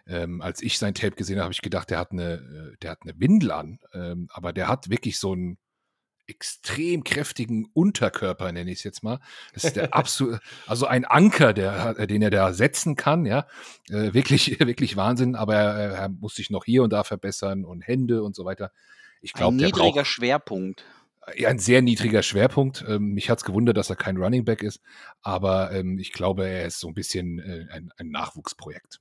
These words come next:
Speaker 1: ja.
Speaker 2: Okay. Dann habe ich hier noch auf meiner Liste, dass ihr, ähm, aus Illinois noch, ähm, Sidney Brown, den Safety, verpflichtet habt.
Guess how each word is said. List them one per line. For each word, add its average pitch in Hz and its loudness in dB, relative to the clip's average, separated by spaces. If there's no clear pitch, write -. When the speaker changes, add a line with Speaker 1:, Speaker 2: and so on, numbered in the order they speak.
Speaker 1:
ja. 110 -20
Speaker 2:
Okay. 90 -16
Dann 113 -2
habe 131 0
ich 127 -2
hier 139 2
noch 131 2
auf 127 -2
meiner 127 0
Liste, 127 -2
dass 120 -4
ihr, 120 -4
ähm, 104 -8
aus 98 -10
Illinois 131 -2
noch, 117 -6
ähm, 101 -8
Sidney 151 -10
Brown, 117 -8
den 113 -8
Safety, 156 -12
verpflichtet 139 -14
habt. - -16